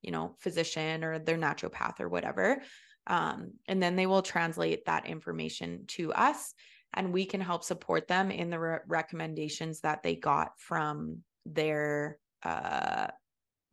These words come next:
whoever administered it. Um,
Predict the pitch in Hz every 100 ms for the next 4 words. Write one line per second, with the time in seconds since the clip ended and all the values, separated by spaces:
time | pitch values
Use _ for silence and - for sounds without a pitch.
0 | - 196 160 165 156 - 165 156 156 170
1 | - 226 269 - 302 - - - - 220
2 | - _ _ - 190 - - -